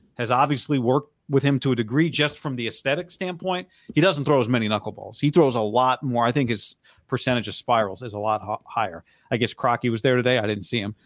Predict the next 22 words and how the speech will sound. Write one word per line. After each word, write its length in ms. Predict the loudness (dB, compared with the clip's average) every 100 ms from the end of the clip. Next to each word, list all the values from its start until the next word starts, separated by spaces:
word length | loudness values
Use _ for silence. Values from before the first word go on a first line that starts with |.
| _ -2
Said 140 | 0
Ayuk 360 | 2 2 2 2
had 140 | -2
Lenore 320 | 0 2 2
beat 220 | 2 0 0
by 120 | -2
five 280 | 0 0 2
yards. 280 | 0 0 -4
Purdy 260 | -4 -2
underthrew 420 | -2 -4 -6 -8
it. 120 | -8 -4
Terrible 340 | -2 -2 -4
throw. 320 | -10 -8 -8 -12 -20 _
Yeah, 120 | 0 2
he 140 | 2
threw, 800 | 0 -4 4 8 8 8 6 2 _ -20 _ _ _ _ _ _ _ _ _ _
he 200 | 0 2
threw 300 | 2 6 6
Hufanga 520 | 6 4 4 6 4 2
into 240 | 2 4
the 100 | 2
play 460 | -2 -2 -2 -2 -12